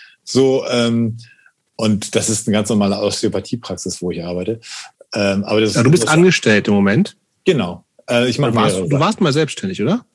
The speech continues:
Speaker 1: Genau. Ich mach, ich mach mehrere Sachen, weil ich in der, in der Corona-Krise <laughs> halt gemerkt hab, auch wenn die dann sagen, "Nö,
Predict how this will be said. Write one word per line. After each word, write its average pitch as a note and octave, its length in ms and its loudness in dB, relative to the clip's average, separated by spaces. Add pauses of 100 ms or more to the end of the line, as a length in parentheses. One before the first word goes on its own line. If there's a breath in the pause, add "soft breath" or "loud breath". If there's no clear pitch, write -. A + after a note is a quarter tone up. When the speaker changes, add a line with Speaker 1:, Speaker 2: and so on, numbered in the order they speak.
(100)
Speaker 1:
Genau. G#2 360 0 (340 loud breath)
Ich A2+ 140 -4
mach, B2 220 0
ich A2+ 160 -2
mach A#2+ 160 0
mehrere C#3+ 340 2
Sachen, C3 260 0
weil A#2+ 140 2
ich A#2 120 -4
in B2+ 100 -4
der, A2 300 0
in A2+ 100 -4
der A2+ 100 -2
Corona-Krise B2+ 840 0
<laughs> - 40 -2
halt C3+ 180 -2
gemerkt A#2+ 360 2
hab, A#2+ 160 0 (520 loud breath)
auch - 140 -8
wenn C3+ 100 -2
die B2 60 -2
dann B2 160 2
sagen, B2 280 0
"Nö, F3 320 2